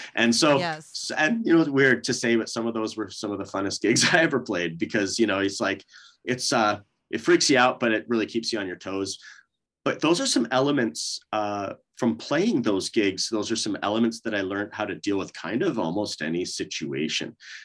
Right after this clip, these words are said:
Speaker 1: where if I can't hear myself, foot up on the monitor, uh, getting some,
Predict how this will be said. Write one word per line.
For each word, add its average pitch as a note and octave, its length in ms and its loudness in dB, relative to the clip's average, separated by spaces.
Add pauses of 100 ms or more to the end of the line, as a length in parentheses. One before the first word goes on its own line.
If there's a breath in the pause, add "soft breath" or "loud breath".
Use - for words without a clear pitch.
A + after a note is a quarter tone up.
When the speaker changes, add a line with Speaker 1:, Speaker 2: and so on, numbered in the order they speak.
Speaker 1:
where F#2 360 0 (180 loud breath)
if G#2 200 -2
I F#2+ 80 0
can't A2 320 -2
hear G#2+ 140 2
myself, F#2+ 520 -2 (220)
foot A2 220 -2
up G#2+ 140 -2
on G#2 140 0
the G2+ 60 -2
monitor, G2 680 -4 (300 soft breath)
uh, F2 140 -2
getting G2+ 300 0
some, G2 440 -2